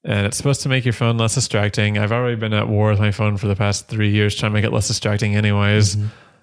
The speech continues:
Speaker 1: and still have it functional for the ways I want it to be. So this has to be better than that, which actually this could help curb my YouTube bed habits. Like watching black and white YouTube videos
Speaker 2: Uh-huh.
Speaker 1: every night. It might be more boring. I'd be like, "I wanna see the full details." <laughs>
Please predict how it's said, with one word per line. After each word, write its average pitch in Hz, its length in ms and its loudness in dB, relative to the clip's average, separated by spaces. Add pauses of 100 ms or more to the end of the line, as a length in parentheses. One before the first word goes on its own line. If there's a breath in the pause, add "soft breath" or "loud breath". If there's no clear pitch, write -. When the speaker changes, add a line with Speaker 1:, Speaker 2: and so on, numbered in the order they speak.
(320 loud breath)
Speaker 1:
and 127 120 -2
still 110 140 0
have 104 80 2
it 104 140 -2
functional 104 400 0
for 101 80 0
the 101 100 4
ways 101 180 4
I 101 60 2
want 104 300 2
it 101 40 -2
to 101 60 0
be. 98 240 2 (480 soft breath)
So 104 160 0
this 107 200 2
has 120 160 0
to 135 60 -2
be 123 100 4
better 120 340 2
than 107 80 4
that, 98 240 2
which 107 140 0
actually 120 240 2
this 123 180 2
could 143 240 2
help 120 300 2
curb 127 280 0
my 113 200 2
YouTube 110 840 2 (200)
bed 117 240 0
habits. 98 640 2 (460 soft breath)
Like 107 160 0
watching 104 360 0
black 107 260 0
and 110 100 0
white 107 200 2
YouTube 113 240 2
videos 98 220 4
Speaker 2:
Uh-huh. 101 100 4
Speaker 1:
every 101 140 4
night. 101 280 2
It - 60 -6
might 107 160 0
be 110 80 0
more 107 260 0
boring. 113 420 0
I'd 107 80 0
be 107 80 2
like, 104 180 2
"I 113 120 0
wanna 113 200 0
see 123 120 -4
the 117 100 0
full 113 200 -2
details." 101 680 0
<laughs> - 40 -20